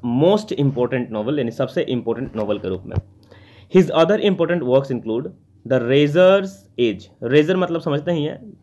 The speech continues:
जिसे हम लोग दाढ़ी बनाने के काम में यूज़ किया जाता है, आप सुने होंगे, दाढ़ी माने बियर्ड को, ठीक है। तो उसके एज, किनारे की बात की गई है।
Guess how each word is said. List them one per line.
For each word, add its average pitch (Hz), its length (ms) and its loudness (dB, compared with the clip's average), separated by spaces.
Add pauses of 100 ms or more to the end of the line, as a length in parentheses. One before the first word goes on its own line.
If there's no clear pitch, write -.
(200)
जिसे 117 240 -4
हम 123 140 0
लोग 113 240 0
दाढ़ी 120 260 4
बनाने 139 240 0
के 135 80 2
काम 127 260 -2
में 123 160 -2
यूज़ 131 240 -2
किया 131 100 -4
जाता 120 180 -2
है, 117 60 0
आप - 60 -14
सुने 120 160 -4
होंगे, 117 260 -4 (360)
दाढ़ी 113 240 2
माने 135 280 -2 (440)
बियर्ड 120 360 4
को, 151 140 -4 (1040)
ठीक 185 140 0
है। 131 120 2 (240)
तो 135 80 -4
उसके 165 360 2 (180)
एज, 143 260 4
किनारे 139 440 2
की 139 100 -4
बात 110 180 -4
की 107 60 -8
गई 98 180 -6
है। 95 140 -10